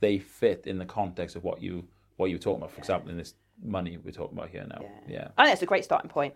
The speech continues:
Speaker 2: Great
Speaker 1: Oh,
Speaker 2: starting point.
Speaker 1: absolutely.
Speaker 2: And of course, on the Master Practitioner Programme, what we then do is we go on to clean up, what we call clean up those values.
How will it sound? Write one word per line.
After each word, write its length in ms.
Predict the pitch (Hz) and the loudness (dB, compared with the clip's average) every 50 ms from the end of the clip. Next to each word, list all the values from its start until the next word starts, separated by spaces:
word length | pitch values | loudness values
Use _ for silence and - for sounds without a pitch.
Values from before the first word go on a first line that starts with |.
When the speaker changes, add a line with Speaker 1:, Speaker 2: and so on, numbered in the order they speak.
| _ _ - | _ _ 6
Speaker 2:
Great 160 | - - 143 | 6 8 8
Speaker 1:
Oh, 20 | 131 | 8
Speaker 2:
starting 200 | - 139 175 170 | 6 6 6 4
point. 140 | 175 156 - | 2 0 0
Speaker 1:
absolutely. 180 | 175 - - - - - - - | -4 -10 -12 -14 -18 -14 -2 2
Speaker 2:
And 100 | - 240 | 2 6
of 60 | 233 | 6
course, 180 | 254 233 233 247 | 6 6 6 6
on 160 | 240 233 226 | 4 4 4
the 200 | 214 202 202 202 | 2 2 4 4
Master 240 | 214 208 202 208 190 | 6 4 4 2 2
Practitioner 440 | - 208 - - 285 277 269 262 240 | 2 2 4 4 2 2 2 0 0
Programme, 440 | - 214 185 180 180 170 160 170 175 | 2 2 2 4 4 4 2 2 2
what 100 | - - | 0 0
we 120 | 185 185 185 196 | 0 -2 4 6
then 340 | - 226 233 240 247 254 233 | 8 8 8 8 6 4 2
do 160 | 202 170 165 | 0 0 -2
is 140 | 160 - - | -2 -2 -2
we 80 | 185 | 0
go 200 | 180 190 165 165 | 4 4 4 4
on 120 | 170 170 170 | 4 0 -2
to 80 | - | -6
clean 380 | - - - - 202 175 180 185 | -8 -4 0 2 4 4 6 4
up, 160 | 185 - - - | 4 4 2 0
what 80 | - | 0
we 40 | 170 | 2
call 140 | - 185 165 | 2 2 0
clean 460 | - - - 196 180 170 170 165 170 | 0 0 2 2 4 4 4 6 6
up 200 | 175 180 - - | 6 6 6 4
those 220 | 165 143 135 - | 4 2 2 2
values. 480 | - 151 147 139 131 131 95 120 139 | 0 -2 0 0 -2 -2 -4 -6 -8